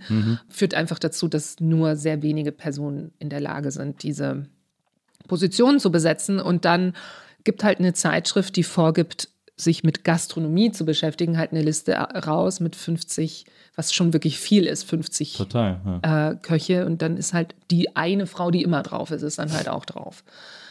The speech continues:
Speaker 2: Und es ist aber nicht nur Rolling Pin, das sind ja auch, es ist ja auch Michelin und es ist auch die fifty Best und so weiter. Die haben
Speaker 1: Ja.
Speaker 2: alle das ähnliche Problem.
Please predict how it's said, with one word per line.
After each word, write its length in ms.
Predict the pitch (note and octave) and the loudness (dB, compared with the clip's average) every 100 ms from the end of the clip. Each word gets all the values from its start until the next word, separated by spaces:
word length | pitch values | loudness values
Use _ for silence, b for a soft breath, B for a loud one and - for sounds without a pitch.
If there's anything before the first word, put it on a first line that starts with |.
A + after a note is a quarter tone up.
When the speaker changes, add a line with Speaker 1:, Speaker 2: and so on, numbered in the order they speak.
| B B _ - | B B _ -2
Speaker 2:
Und 160 | E3 | 0
es 100 | E3+ | 2
ist 140 | - F#3+ | 2 2
aber 160 | F3+ | 4
nicht 160 | F3+ F#3+ | 2 4
nur 120 | F3+ | 4
Rolling 320 | D#3+ D#3+ D#3+ D3+ | 6 6 4 4
Pin, 180 | E3+ | 4
das 160 | E3 C#3+ | 4 0
sind 140 | D3+ | -8
ja 200 | - - | -8 -10
auch, 220 | C#3+ C#3+ D#3 | -10 -10 -10
es 120 | D3 | -8
ist 60 | D3+ | -8
ja 80 | |
auch 100 | D3 | -4
Michelin 520 | D#3+ D3 D#3+ D#3 D#3+ D#3+ | -4 -2 0 0 2 0
und 60 | |
es 140 | D3+ - | -2 -6
ist 180 | - | -8
auch 320 | - - D#3 - _ b b b b b b - | -4 -4 -6 -14 _ b b b b b b -10
die 120 | - D3+ | -6 -4
fifty 360 | - D#3+ - | -2 0 0
Best 560 | D3+ D3+ D#3+ - - - | 2 2 2 -2 -6 -6
und 140 | D3 | -6
so 60 | D3+ | -6
weiter. 240 | A2+ - - | -6 -10 -12
Die 80 | - | -4
haben 80 | G2 | -2
Speaker 1:
Ja. 100 | F2+ | -2
Speaker 2:
alle 240 | - - | -2 -6
das 380 | - - - - | -6 -10 -12 -12
ähnliche 640 | - D#3 D3+ - D3+ E3 E3 - _ _ _ _ | -10 -8 -8 -8 -8 -8 -10 -14 _ _ _ _
Problem. 480 | - D#3+ D3+ D3 | -8 -6 -6 -8